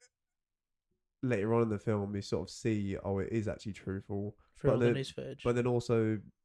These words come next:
Speaker 1: you see on these, like, the T V recordings, you think, "Wait, it's not live, is it?" But
Speaker 2: No, yeah. He does
Speaker 1: but
Speaker 2: make
Speaker 1: then
Speaker 2: you, um, Andrew's character,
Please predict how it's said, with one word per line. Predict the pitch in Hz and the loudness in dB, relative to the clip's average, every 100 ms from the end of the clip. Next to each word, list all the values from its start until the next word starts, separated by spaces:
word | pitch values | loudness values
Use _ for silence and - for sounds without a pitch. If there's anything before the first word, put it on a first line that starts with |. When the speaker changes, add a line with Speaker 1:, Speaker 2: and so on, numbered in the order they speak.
| _ | _
Speaker 1:
you | - | -12
see | 113 135 | -10 -4
on | 139 | -2
these, | 123 117 | -2 -2
like, | 107 - _ _ _ _ _ | -4 -4 _ _ _ _ _
the | 113 | -10
T | - 135 | -4 -4
V | 117 107 | -2 -2
recordings, | 104 - 120 107 90 92 - - _ - _ _ - | -4 -4 -2 -2 -4 -10 -18 -20 _ -20 _ _ -8
you | 113 | -4
think, | 123 113 107 - | 0 -2 -2 -12
"Wait, | 113 101 | -6 -4
it's | 82 | -4
not | 117 - | -6 -4
live, | 110 120 92 - | -2 -2 -2 -4
is | 110 | -6
it?" | 85 67 - | -6 -8 -6
But | 101 92 | -4 -2
Speaker 2:
No, | 143 139 | -2 -4
yeah. | 139 139 131 | -4 -4 -6
He | 160 | 2
does | 180 170 | 4 6
Speaker 1:
but | |
Speaker 2:
make | 165 | 4
Speaker 1:
then | 147 | 2
Speaker 2:
you, | 139 - - - - - - | -2 -4 -18 -20 -20 -12 4
um, | 147 | 4
Andrew's | 147 160 147 131 | 6 4 2 -2
character, | 143 117 - - 135 | -2 -2 -6 -14 -14